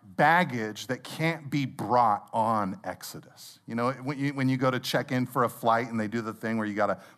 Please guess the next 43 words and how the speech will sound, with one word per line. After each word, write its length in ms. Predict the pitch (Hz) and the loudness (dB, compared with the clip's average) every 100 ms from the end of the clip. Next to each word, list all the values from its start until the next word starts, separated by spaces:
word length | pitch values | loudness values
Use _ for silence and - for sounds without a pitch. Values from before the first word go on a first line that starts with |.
| _ | _
put 240 | - 123 | -4 -2
your 400 | 117 107 101 101 - - | 0 2 0 -4 -12 -14
luggage 640 | 107 113 120 120 123 123 | 0 2 4 2 -2 -2
on 360 | - 101 107 110 | -2 0 2 0
the 60 | 107 | -2
scale, 640 | - - 107 110 117 120 - - - | -6 -2 0 2 0 -2 -16 -20 -12
and, 240 | 101 101 101 | -4 0 0
uh, 60 | 107 | 0
maybe 180 | 113 | 0
you've 120 | 113 110 | 0 2
had 200 | 113 110 | 2 4
that 160 | 113 | 2
moment 400 | 117 110 120 123 | 4 2 2 0
where 80 | 101 | -2
you're 140 | 107 | -4
going 240 | 107 113 110 | 0 2 2
on 100 | 107 | 2
a 60 | |
big 340 | 95 107 123 110 | 0 0 -2 -2
journey, 400 | 101 117 123 123 | 0 2 4 2
you're 100 | 117 | 0
gonna 140 | 113 | -2
be 140 | 110 110 | -2 0
gone 320 | 113 117 120 | 2 2 2
for 140 | 135 | 2
a 60 | 117 | 4
while 300 | 117 117 117 | 4 4 2
or 80 | 110 | 2
whatever, 520 | 113 120 117 120 117 | 2 2 2 2 0
and 220 | 110 104 | -2 -4
so 120 | - | -4
you're 160 | 110 107 | -4 -4
trying 300 | - 123 123 | -2 0 0
to 40 | |
get 180 | 120 117 | 0 -2
as 120 | 113 | -2
close 480 | - 135 139 131 123 | -6 -4 0 0 -2
to 180 | - 123 | -4 -2
the 100 | 117 | 0
maximum 640 | 113 110 113 - 120 117 | 2 0 -2 -4 -2 0
weight 260 | 113 117 104 | 0 -2 -4
as 120 | 101 | -12
possible, 640 | - 113 113 - 120 123 | -4 0 0 0 -2 -2